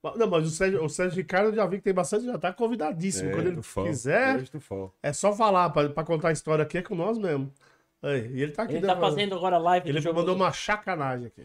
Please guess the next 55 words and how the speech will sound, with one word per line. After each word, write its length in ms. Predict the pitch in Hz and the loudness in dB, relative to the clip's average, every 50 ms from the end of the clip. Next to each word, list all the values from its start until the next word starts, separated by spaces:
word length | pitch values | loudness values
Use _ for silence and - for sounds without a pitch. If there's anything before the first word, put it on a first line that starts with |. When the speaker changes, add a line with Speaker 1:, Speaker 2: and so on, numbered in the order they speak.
| - - | -16 -8
Speaker 3:
Ele, 260 | 139 143 147 165 165 165 | -8 -6 -6 -4 -6 -4
ele 200 | 165 170 170 170 | -6 -6 -6 -4
manda, 280 | 175 180 185 180 180 | -4 -4 -4 -4 -6
ele 140 | 175 160 170 | -6 -6 -6
fa-, 160 | 165 - 165 | -4 -4 -4
tá 100 | 156 170 156 | -2 -2 -2
fazendo 280 | - 165 160 170 160 151 | -2 -2 -2 -2 -4 -2
live 280 | 156 160 165 147 147 | -2 -2 -2 -2 -2
lá 120 | 151 151 147 | -4 -4 -4
na, 140 | 147 139 139 _ _ _ | -6 -8 -10 _ _ _
na 100 | 139 139 | -10 -8
Speaker 2:
São 140 | 139 135 | -8 -8
Speaker 3:
página 200 | - - 147 147 - 151 | -4 -2 -2 -2 -2 -2
Speaker 2:
Paulo. 40 | 143 | -4
Speaker 3:
dele, 160 | 147 147 147 | -2 -4 -4
é 20 | |
Sampa 320 | 135 - - 165 160 156 147 | -4 -4 -6 -6 -4 -6 -8
Show 220 | - - 160 151 | -6 -6 -6 -6
Tricolor, 600 | 143 - 139 - - 143 139 143 165 196 185 - - _ _ - _ _ - - 113 | -6 -8 -14 -8 -6 -4 -2 0 0 0 0 -2 -6 _ _ -20 _ _ -4 -4 -2
mas 220 | - 135 135 139 151 | 0 -2 -2 -2 -2
ele 220 | 170 175 180 180 | -4 -2 -4 -6
fica 260 | 175 - 190 180 - | -4 -6 -10 -4 -4
irritadinho, 540 | 185 180 185 - 180 170 143 123 127 165 180 | -4 -6 -4 0 0 0 0 0 -2 -4 -4
é 20 | 180 | -2
engraçado 500 | 170 170 180 180 - - - 170 180 175 | -2 0 -2 -2 -2 2 0 0 0 0
quando 140 | - 147 | -4 -4
ele 100 | 143 139 139 | -4 -4 -6
fica 140 | 139 - 139 | -6 -6 -4
nervoso. 540 | 143 135 127 123 127 127 120 110 - - _ _ _ _ _ _ _ _ _ | -4 -4 -4 -4 -6 -6 -6 -8 -10 -20 _ _ _ _ _ _ _ _ _
"Que 120 | - - | -2 2
isso, 480 | 190 180 220 226 226 - - - - - | 2 4 4 2 2 0 -2 -8 -8 -8
São 160 | - 180 180 | -6 -6 -6
Paulo 260 | 180 - 175 175 170 | -4 -2 -2 -2 -2
Futebol 320 | 165 - 170 151 147 143 135 | -4 -6 -8 -8 -8 -10 -10
Clube?" 300 | - - 151 139 131 _ | -10 -10 -8 -8 -10 _
e 160 | _ _ _ - | _ _ _ -16
tal. 140 | - - - _ _ _ - - - - - | -16 -16 -16 _ _ _ -20 -20 -20 -8 -6
Speaker 1:
Então 200 | 190 - 202 240 | -4 2 4 4
ele 140 | 339 339 302 | 4 4 -2
tá 160 | 311 453 294 | -2 -2 -4
puto 400 | 196 - - 214 233 254 156 165 | -4 -4 -4 -2 -2 -2 -2 -2
com 80 | 135 139 | -2 -2
o 20 | |
São 180 | 139 - 131 123 | -2 -2 -6 -6
Paulo 280 | - - 123 120 117 | -2 -2 -2 -2 -2
agora. 260 | 113 104 104 101 92 - _ _ - - | -4 -6 -8 -10 -12 -16 _ _ -14 -4
Speaker 3:
É, 120 | 220 196 | -2 -2
na 140 | 160 151 147 | 0 0 -2
final 380 | 143 - 196 170 165 175 190 180 | -4 -4 -4 0 2 4 4 4
lá 120 | 165 175 190 | 4 4 4
ele 100 | 220 247 | 2 0
ficou 220 | 247 - - 262 294 | -6 -6 -4 0 2
irado, 400 | 359 233 196 190 196 180 147 143 | 2 4 4 4 2 2 -2 -6
né? 100 | 143 143 - | -8 -6 -6
Speaker 1:
Porra, 260 | 135 131 117 - 107 | -6 -6 -6 -6 -12